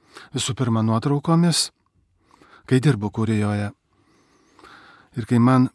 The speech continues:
priskirta prižiūrėti ir kaupti pagrindinį vyskupijos archyvą. Pirmoji leidinio dalis apima tarpukario, pirmojo Kaišiadorių vyskupo Juozapo Kuktos laikotarpį.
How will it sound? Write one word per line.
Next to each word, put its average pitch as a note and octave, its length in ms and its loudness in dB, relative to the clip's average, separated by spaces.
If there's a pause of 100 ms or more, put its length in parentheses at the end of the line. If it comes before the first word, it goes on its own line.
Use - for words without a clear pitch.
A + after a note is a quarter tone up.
priskirta C3+ 720 -2 (160)
prižiūrėti A#2+ 720 0 (720)
ir A#2 200 -4
kaupti B2+ 520 -2
pagrindinį A#2 600 2
vyskupijos A#2+ 560 -4
archyvą. A2 500 -6 (2250)
Pirmoji D#3+ 380 6
leidinio D3+ 360 6
dalis C3+ 360 2
apima C#3 320 4
tarpukario, A2 720 -2 (240)
pirmojo D3 500 4
Kaišiadorių A#2 600 -2 (120)
vyskupo B2+ 560 -4
Juozapo A#2+ 500 0
Kuktos A#2 600 -2
laikotarpį. C3 720 0